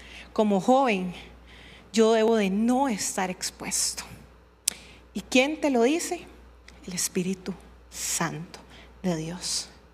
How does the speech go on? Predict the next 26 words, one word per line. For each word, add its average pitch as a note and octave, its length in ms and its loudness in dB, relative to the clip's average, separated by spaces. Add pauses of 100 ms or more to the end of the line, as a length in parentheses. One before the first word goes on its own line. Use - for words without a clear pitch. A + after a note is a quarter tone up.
(420)
El A3 100 6
Espíritu C#4 480 2
Santo C#4+ 440 2
está A3+ 320 2
para A#3 160 6
guiarnos G3+ 960 0 (640)
a - 140 2
conocer A3 580 2
nuestro A#3+ 300 -4
propósito. - 720 -6 (840)
Y A#3+ 120 2
dice C#4 340 4
la D4+ 160 2
palabra A#3 480 6
de A#3+ 60 2
Dios G3+ 520 0
que G#3 120 2
los F#3+ 180 0
planes B3 520 2
de B3 120 6
Dios F#3 300 0
para F#3 340 0
cada D#4 440 2
uno D4 300 2
de D4+ 60 2
nosotros G#3+ 760 -2